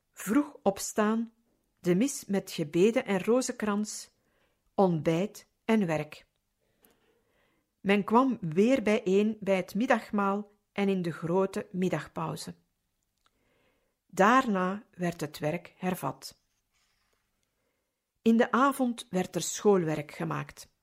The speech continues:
De dag werd afgesloten met het avondgebed en een kort woord van Don Bosco voor het gehele gezelschap bij wijze van goedenacht.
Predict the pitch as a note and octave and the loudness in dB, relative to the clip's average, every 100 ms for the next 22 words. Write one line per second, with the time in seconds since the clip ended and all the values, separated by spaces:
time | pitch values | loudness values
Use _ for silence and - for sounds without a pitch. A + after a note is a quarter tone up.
0 | _ _ _ _ _ _ _ _ _ _ | _ _ _ _ _ _ _ _ _ _
1 | _ _ - D3+ D3 A3 - - _ _ | _ _ -4 -2 0 -4 -4 -18 _ _
2 | F#3+ - C4+ C4+ C4+ - A3 G3+ G3+ F3 | -6 0 0 0 -4 -2 2 2 0 -4
3 | E3+ - - G#3+ C4 C4 - F3+ F#3 - | -4 -6 0 0 2 -4 -4 -4 -4 -8
4 | - - F#3 D#3+ - - B3+ - G3 F3+ | -12 -4 -2 -4 -6 2 2 2 -4 -4
5 | F#3+ - G3+ F#3 F#3+ E3+ E3+ - F#3 E3+ | -4 -4 -2 0 0 -2 -4 -6 -4 -4
6 | E3+ _ _ _ _ - F#3 F3 - D3+ | -6 _ _ _ _ -2 0 0 -2 -4
7 | D3+ F#3+ C4 A#3+ G3+ F3+ - - F3+ - | 0 2 2 0 0 -2 -2 -4 -6 -8
8 | _ D#3+ E3 D3 D3 D#3+ F3+ F#3 F3+ F3 | _ -2 -2 0 0 0 -2 -2 -2 -2
9 | F3 _ - - F3+ F#3 C#3+ - - - | -4 _ -8 -2 2 0 -2 -8 -18 -20